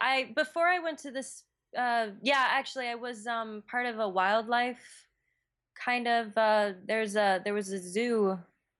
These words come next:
or a wildlife kind of zoo in, um, in Florida that I went to, and I studied more bones over there, focusing on animals.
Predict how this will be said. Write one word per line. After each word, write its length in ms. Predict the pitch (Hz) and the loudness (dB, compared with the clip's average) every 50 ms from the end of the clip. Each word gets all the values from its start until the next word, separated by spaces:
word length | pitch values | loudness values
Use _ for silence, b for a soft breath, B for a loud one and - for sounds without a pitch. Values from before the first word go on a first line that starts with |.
| _ _ _ | _ _ _
or 140 | 214 214 208 | 2 4 4
a 60 | 196 | 4
wildlife 540 | 185 202 208 220 226 208 214 196 190 190 - | 4 4 4 4 4 2 2 0 0 -2 -6
kind 220 | - 202 196 190 | -10 -10 -10 -10
of 80 | 180 175 | -10 -8
zoo 300 | 175 202 208 208 202 196 | -6 -4 -2 -2 -2 -2
in, 200 | - 202 196 190 | -4 -4 -4 -4
um, 300 | 180 175 165 170 175 - - | -4 -4 -6 -6 -8 -10 -8
in 100 | 190 185 | -8 -8
Florida 420 | 185 - - 220 233 233 214 202 185 | -6 -2 2 4 4 4 4 4 2
that 120 | 175 175 | 2 0
I 60 | 180 | 0
went 260 | 175 175 196 190 180 - | 0 0 0 -2 -2 -4
to, 120 | - 190 | -4 -4
and 120 | 180 175 | -2 -2
I 60 | 175 185 | -2 -4
studied 500 | - - - 214 196 196 190 180 175 B B B B B B B B B B B B _ - | -2 0 2 2 4 4 2 2 0 B B B B B B B B B B B B _ 0
more 260 | 233 233 240 254 247 | 2 4 4 4 4
bones 280 | 202 220 214 208 202 208 | 4 4 4 4 2 0
over 200 | 196 180 196 180 | 0 0 0 2
there, 540 | 190 202 208 208 202 196 196 190 180 - - _ - | 2 4 4 4 4 2 0 -2 -4 -8 -12 _ -10
focusing 400 | 214 202 202 196 - 208 190 180 | -8 -8 -8 -8 -10 -10 -10 -8
on 100 | 175 170 | -6 -4
animals. 640 | 170 185 196 202 185 170 180 - 190 196 - - | -4 -4 -4 -4 -6 -6 -8 -10 -10 -14 -16 -16